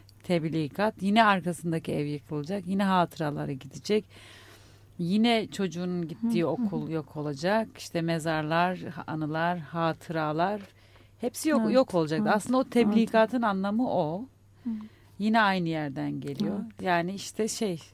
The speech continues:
Speaker 1: e, her şeyin sonu aslında.
Speaker 2: Evet, kentsel
Speaker 1: O
Speaker 2: dönüşümün, evet,
Speaker 1: te-,
Speaker 2: yüzü,
Speaker 1: tebli-,
Speaker 2: yüzü oluyor, değil
Speaker 1: tebligat.
Speaker 2: mi?
Speaker 1: Yani o
Speaker 2: Evet.
Speaker 1: mahallenin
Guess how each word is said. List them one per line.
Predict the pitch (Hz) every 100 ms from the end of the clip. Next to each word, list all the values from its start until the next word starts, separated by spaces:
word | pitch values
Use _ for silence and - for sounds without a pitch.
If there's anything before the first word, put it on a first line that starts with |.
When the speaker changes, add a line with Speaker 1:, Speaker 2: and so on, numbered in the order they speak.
| -
Speaker 1:
e, | 170 165 160 165 - - - -
her | 226 240
şeyin | 294
sonu | 311 247 285
aslında. | 302 208 - 156 277 226
Speaker 2:
Evet, | 208 - - -
kentsel | 226 226 - 233 240 226
Speaker 1:
O |
Speaker 2:
dönüşümün, | 214 208 202 220 226 240
evet, | 226 208 190 -
Speaker 1:
te-, | - 208 196
Speaker 2:
yüzü, | 214 196 226 208 - -
Speaker 1:
tebli-, | 220
Speaker 2:
yüzü | 190 226
oluyor, | 240
değil | 190 180 165
Speaker 1:
tebligat. | 254 302
Speaker 2:
mi? | 247
Speaker 1:
Yani | 170 165
o | 175
Speaker 2:
Evet. | 175 -
Speaker 1:
mahallenin | 185 190 185 180 196 240